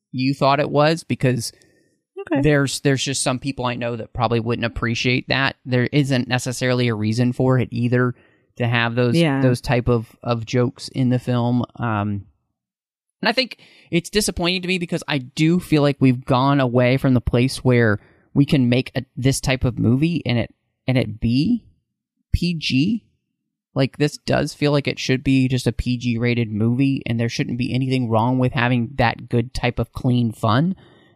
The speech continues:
Speaker 1: Um, but
Speaker 2: Mm-hmm.
Speaker 1: it feels like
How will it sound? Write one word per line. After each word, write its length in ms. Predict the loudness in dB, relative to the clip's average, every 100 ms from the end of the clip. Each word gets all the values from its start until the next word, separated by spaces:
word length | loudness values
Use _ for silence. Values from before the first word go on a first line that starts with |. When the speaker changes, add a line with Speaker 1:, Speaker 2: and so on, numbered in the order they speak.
| -4
Speaker 1:
Um, 220 | 2 2 4
but 220 | 4 4
Speaker 2:
Mm-hmm. 180 | 0 -2 -6 _
Speaker 1:
it 200 | -6 -6 -6
feels 540 | 2 4 4 2 2
like 540 | 2 4 2 -4 -14